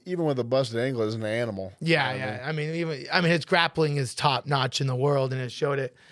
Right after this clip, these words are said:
Speaker 2: But like, uh, <clears throat> I mean, at what point do you think they should be, the commission come in and be like, "Sorry, Tony, we can't give you another license."
Speaker 1: Yeah, we can't let this keep happening.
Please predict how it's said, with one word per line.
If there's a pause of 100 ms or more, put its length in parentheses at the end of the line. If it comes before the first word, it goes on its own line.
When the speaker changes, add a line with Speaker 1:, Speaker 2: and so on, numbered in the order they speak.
(280)
Speaker 2:
But
like,
uh, (180)
<clears throat>
I
mean,
at
what
point (140)
do
you
think
they
should
be, (500)
the
commission
come
in
and
be
like, (460)
"Sorry,
Tony,
we
can't
give
you
another (720)
license."
Speaker 1:
Yeah,
we
can't
let
this
keep
happening.